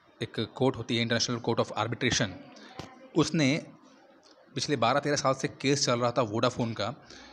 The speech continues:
वोडाफोन और भारत सरकार यानी जो टैक्स डिपार्टमेंट है उसके बीच में केस चल रहा था, उसमें लिया, उस पे एक,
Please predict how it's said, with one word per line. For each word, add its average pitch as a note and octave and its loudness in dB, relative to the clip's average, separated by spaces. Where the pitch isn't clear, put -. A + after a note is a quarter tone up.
वोडाफोन B2+ 2
और B2 0
भारत A2+ 0
सरकार A#2+ 0
यानी A2+ -2
जो A2+ -4
टैक्स B2+ 0
डिपार्टमेंट A2+ 0
है A#2+ -4
उसके B2+ -4
बीच A#2 -2
में B2 -8
केस C3 0
चल A2 0
रहा G2+ -2
था, C#3+ -6
उसमें G3 2
लिया, C3+ 4
उस B2+ -4
पे E3 4
एक, E3 -4